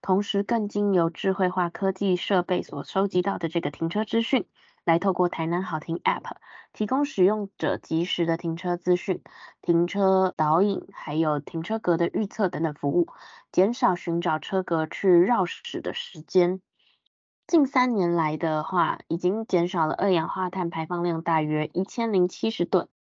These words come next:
除了降低交通阻塞的几率和空气污染，也提升了这个停车格的周转率还有使用。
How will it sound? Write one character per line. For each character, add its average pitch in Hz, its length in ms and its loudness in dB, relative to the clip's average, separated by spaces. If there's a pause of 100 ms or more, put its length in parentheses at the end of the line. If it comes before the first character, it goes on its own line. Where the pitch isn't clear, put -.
(140)
除 247 180 2
了 294 120 4
降 285 240 2
低 240 340 0
交 226 220 2
通 214 240 -2
阻 120 220 -2
塞 190 200 0
的 160 120 -4
几 170 200 -4
率 170 220 6
和 165 180 -8
空 170 160 -6
气 180 220 -2
污 180 160 0
染， - 160 -4 (400)
也 170 180 4
提 185 220 2
升 247 240 -6
了 214 100 -4
这 175 160 2
个 156 120 -2
停 160 180 -6
车 196 180 -2
格 165 140 -2
的 156 100 -6
周 180 200 2
转 - 200 -4
率 156 140 0
还 156 120 -2
有 151 120 0
使 - 180 -8
用。 - 320 -2